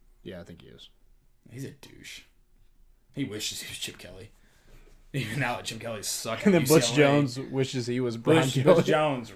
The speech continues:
Speaker 2: really wishes he's Brian Kelly.
Speaker 1: <laughs>
Speaker 2: Yeah, if he just stayed at Cincinnati for, like, seven more years, he'd be Notre Dame's head coach.
Speaker 1: Yeah, there you
Speaker 2: Wouldn't
Speaker 1: go.
Speaker 2: have to worry about him. Um, um,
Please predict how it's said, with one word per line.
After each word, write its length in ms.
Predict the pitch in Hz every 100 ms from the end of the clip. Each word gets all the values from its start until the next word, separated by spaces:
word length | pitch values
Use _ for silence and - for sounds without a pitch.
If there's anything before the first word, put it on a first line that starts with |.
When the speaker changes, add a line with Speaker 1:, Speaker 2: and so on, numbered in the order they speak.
| 104
Speaker 2:
really 260 | 147 170 107
wishes 260 | 92 101
he's 160 | 101 95
Brian 280 | 101 92 -
Kelly. 220 | 160 135
Speaker 1:
<laughs> 380 | 170 160 185 180 -
Speaker 2:
Yeah, 180 | 165 123
if 60 |
he 140 | 202 302
just 200 | 269 -
stayed 200 | 160 196
at 80 |
Cincinnati 440 | 190 165 135 180 156
for, 140 | 127
like, 180 | 107 98
seven 260 | - 101 101
more 160 | 98
years, 240 | 98 135 135
he'd 140 | 139
be 140 | 160 156
Notre 240 | 156 170
Dame's 220 | 202 170
head 120 | 98
coach. 120 | - -
Speaker 1:
Yeah, 180 | 123 175
there 140 | 123
you 140 | 156
Speaker 2:
Wouldn't 140 | 196 123
Speaker 1:
go. 60 |
Speaker 2:
have 100 | 135 139
to 40 |
worry 100 | 156
about 160 | 135 -
him. 120 | 107 - _ _ _ - _ _ - - - - _ _ _ -
Um, 80 |
um, 480 | 143 147 127 117 110